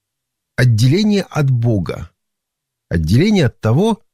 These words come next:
кто является источником жизни. Адам, после того, как вкусил плод, был отделен от Бога. Но физически он умер только через девятьсот с лишним лет после этого.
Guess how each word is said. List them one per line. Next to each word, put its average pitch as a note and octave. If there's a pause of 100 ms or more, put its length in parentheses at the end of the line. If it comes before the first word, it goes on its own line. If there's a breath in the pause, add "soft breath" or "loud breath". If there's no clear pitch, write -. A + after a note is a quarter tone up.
(340)
кто G3
является C3
источником A#2
жизни. F#2+ (1400)
Адам, E3
после A#2
того, A2+
как -
вкусил A2+
плод, D#3+ (600)
был C#3+ (140)
отделен C3+
от C3
Бога. C#3 (400)
Но C3
физически E3
он E3
умер G3+
только E3
через C#3
девятьсот G#2+
с -
лишним C3
лет B2
после G2+
этого. -